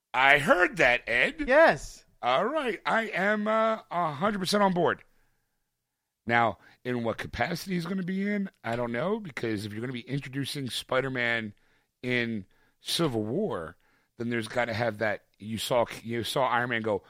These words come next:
Speaker 1: "Under ooze!"
Speaker 2: Yes.
Speaker 1: So you know that they've had an interaction at least some point in,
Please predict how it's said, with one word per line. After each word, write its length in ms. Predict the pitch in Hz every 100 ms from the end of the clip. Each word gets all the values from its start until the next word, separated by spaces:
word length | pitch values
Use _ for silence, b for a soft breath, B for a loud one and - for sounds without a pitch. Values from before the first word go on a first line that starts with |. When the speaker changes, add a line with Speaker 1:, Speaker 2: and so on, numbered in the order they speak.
| b b
Speaker 1:
"Under 260 | 151 208 247
ooze!" 840 | 269 349 370 381 359 269 139 -
Speaker 2:
Yes. 380 | 180 143 - - _
Speaker 1:
So 280 | - 160 147
you 220 | 151 151
know 320 | 156 165 185 175
that 80 |
they've 160 | 147 131
had 160 | 151 135
an 60 |
interaction 680 | 123 135 120 120 143 - 113
at 160 | 110 92
least 380 | 123 139 - -
some 200 | 160 165
point 340 | - 120 110 -
in, 300 | 110 107